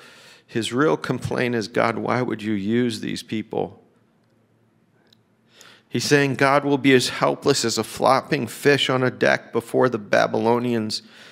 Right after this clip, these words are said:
He says, "They'll hook us. They'll gather us in their nets."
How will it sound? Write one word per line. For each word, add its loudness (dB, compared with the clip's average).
He -2
says, 2
"They'll 6
hook -4
us. -10
They'll -2
gather 2
us -2
in -4
their -2
nets." -4